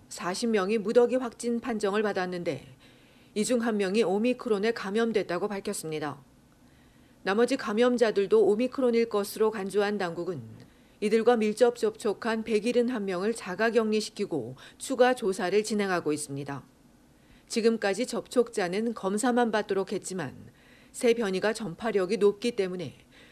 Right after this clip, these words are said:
접종 완료자라도 격리하도록 강화했습니다.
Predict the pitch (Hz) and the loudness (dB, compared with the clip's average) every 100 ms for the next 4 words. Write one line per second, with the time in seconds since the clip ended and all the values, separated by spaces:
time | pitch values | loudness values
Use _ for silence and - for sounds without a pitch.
0 | - - 247 - 254 240 170 202 240 220 | -12 -4 -4 4 6 6 4 4 2 2
1 | 196 180 175 120 - 208 208 233 220 - | 2 0 -4 -6 -8 -4 0 2 2 2
2 | 185 208 214 190 180 165 - 143 143 131 | 2 0 -2 -2 -2 -2 -6 -8 -6 -10